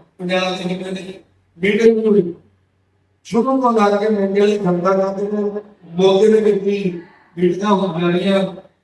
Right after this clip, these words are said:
ਅੱਜ ਤੁਸੀਂ ਵੇਖੋ, ਜਿਹੜਾ ਮਾਣ ਸਨਮਾਨ ਤੁਹਾਨੂੰ ਲੋਕਾਂ ਨੂੰ ਮਿਲਿਆ, ਮੋਗਾ ਨਿਕਲੇ ਨੇ।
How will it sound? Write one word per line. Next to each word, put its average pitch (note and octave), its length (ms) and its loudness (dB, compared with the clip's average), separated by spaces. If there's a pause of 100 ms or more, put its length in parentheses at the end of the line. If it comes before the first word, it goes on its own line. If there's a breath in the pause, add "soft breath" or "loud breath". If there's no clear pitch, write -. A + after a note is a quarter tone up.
(180)
ਅੱਜ G#3 180 -2
ਤੁਸੀਂ G3 280 -4
ਵੇਖੋ, F3+ 480 -4 (600)
ਜਿਹੜਾ G#3 280 2
ਮਾਣ F#3+ 400 2
ਸਨਮਾਨ F#3+ 300 -14
ਤੁਹਾਨੂੰ F3 420 -16
ਲੋਕਾਂ F3+ 300 -8 (100)
ਨੂੰ F3 100 -8
ਮਿਲਿਆ, F3 420 -4 (560)
ਮੋਗਾ G3+ 300 4
ਨਿਕਲੇ G3+ 480 -4
ਨੇ। - 120 -6